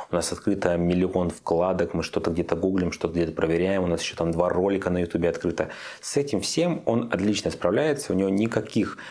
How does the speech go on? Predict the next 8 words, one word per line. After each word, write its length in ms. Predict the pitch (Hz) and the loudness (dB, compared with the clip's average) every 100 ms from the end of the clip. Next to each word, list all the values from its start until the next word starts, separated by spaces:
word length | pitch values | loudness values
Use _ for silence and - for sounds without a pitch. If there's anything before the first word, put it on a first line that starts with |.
| - | -8
глюков, 840 | - 92 104 135 135 127 - 104 - | 0 2 4 4 4 2 2 0 0
заминок 680 | 85 85 95 120 120 110 - | 0 2 2 2 2 0 0
не 100 | 85 | 0
возникает 640 | 82 80 82 101 98 - | 0 0 0 2 2 0
совершенно. 640 | - 87 85 - 76 - - - - - | -2 -2 0 0 -2 -4 -12 -16 -14 -6
Что 180 | - | -2
касательно 460 | 139 - 120 107 98 | 0 0 0 0 0
непосредственно 1160 | 95 - - 98 - 90 87 87 82 80 80 | 0 0 0 -2 -2 0 2 2 2 0 -2